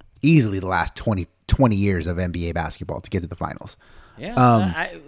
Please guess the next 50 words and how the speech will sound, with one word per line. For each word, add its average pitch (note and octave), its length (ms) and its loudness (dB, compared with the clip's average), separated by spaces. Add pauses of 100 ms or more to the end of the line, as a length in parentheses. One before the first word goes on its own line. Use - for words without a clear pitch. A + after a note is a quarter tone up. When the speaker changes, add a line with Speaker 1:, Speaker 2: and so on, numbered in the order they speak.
(120)
Speaker 2:
I D3 140 -2
would, E3 280 -4
I D#3+ 100 0
would D#3 120 -4
totally F3 300 0
agree C#3 200 -2
with F3+ 100 -6
that. A#2 180 -2
Do D3+ 80 -4
you E3 140 -2
think D3 180 -2
it's C3 120 -6
possible? E3 500 -2 (420)
<laughs> - 800 -14
Speaker 1:
Y-, D3+ 220 -4
you F3+ 160 6
know A3 100 8
what? A#3+ 240 6
I D#3+ 160 8
will F3+ 220 6
say E3+ 300 6
that C3+ 240 6
I B2 160 4
think C3 420 0
that A2 400 0 (1080)
I D#3 80 4
had D#3 120 4
Brooklyn A#2 340 6
all G#2 100 4
season F#2+ 360 0
to G2+ 80 0
make G2 140 2
the - 80 -6
finals. F#2+ 300 2
I'm F2+ 120 0
still G#2 160 0
gonna F#2 140 0
stick - 200 -4
with - 200 -6
Brooklyn, G2+ 380 -2 (140)
but A#2+ 260 4 (1500)
I D#3+ 280 8 (140)
don't D3 300 6
see C#3+ 300 4
them A#2 220 6
getting A2 280 6
Boston G2+ 440 2
in F2 120 -2
round F2 280 -2
one. - 240 -8